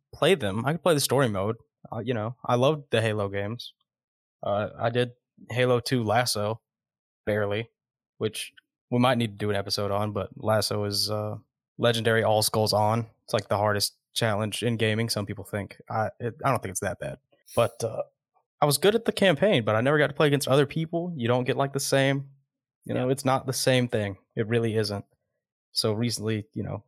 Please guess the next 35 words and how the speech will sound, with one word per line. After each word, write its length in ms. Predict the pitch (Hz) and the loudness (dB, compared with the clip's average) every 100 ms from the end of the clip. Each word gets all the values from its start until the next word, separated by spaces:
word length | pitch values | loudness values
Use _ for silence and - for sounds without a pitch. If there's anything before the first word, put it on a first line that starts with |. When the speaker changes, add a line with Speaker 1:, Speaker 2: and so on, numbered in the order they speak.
| _ - | _ 0
Speaker 1:
got 160 | 110 | 0
online, 800 | - 117 110 107 110 107 104 107 - _ _ _ _ - | 2 2 2 2 2 2 0 -4 -10 _ _ _ _ -6
like, 180 | 107 | -4
multiplayer 580 | 113 139 123 - 107 104 101 | 2 2 2 -2 0 2 0
F 160 | - | -2
P 120 | 110 | -2
S. 300 | 98 98 - - _ _ _ _ - _ _ _ | -2 -2 -6 -14 _ _ _ _ -20 _ _ _
But 140 | - 117 | 0 4
I 180 | 120 110 - _ _ _ - | 4 0 -6 _ _ _ -2
definitely, 720 | 143 147 156 131 123 120 110 - - | 4 4 4 0 2 0 0 -6 -2
anytime 360 | 123 131 131 | 2 2 4
I 100 | 120 | 2
would 100 | 110 | 2
go 100 | 113 | 2
to 60 | 113 | 0
somebody's 380 | 110 110 110 - | 0 0 0 2
house, 320 | 117 113 101 | 2 2 2
I 100 | 110 | 0
would 140 | 107 | 0
bring 240 | 110 107 104 | 0 -2 0
my 120 | 107 | -2
copy 420 | 110 110 104 107 | 0 0 0 -2
of, 220 | 101 101 _ | -2 -4 _
you 100 | 139 | -2
know, 180 | 107 104 | -2 -2
Soul 260 | - - 117 | 0 0 2
Calibur 320 | 117 117 117 | 2 2 0
four, 440 | - 107 104 104 - | -2 -2 0 -2 -6
Mortal 240 | 107 107 - | -4 -2 0
Kombat 340 | 110 110 110 | 0 2 2
nine, 460 | 104 101 98 98 - _ _ _ _ - | 0 0 -2 -4 -10 _ _ _ _ -6
uh, 240 | 104 104 104 - | 0 0 0 -2
BlazBlue, 840 | 113 110 107 110 110 107 104 104 98 _ _ _ _ _ _ - | 2 2 0 -2 -2 0 -2 -6 -10 _ _ _ _ _ _ -6
Continuum 420 | 117 113 107 101 | -2 0 0 -2
Shift, 440 | - 101 - - | -2 -2 -4 -14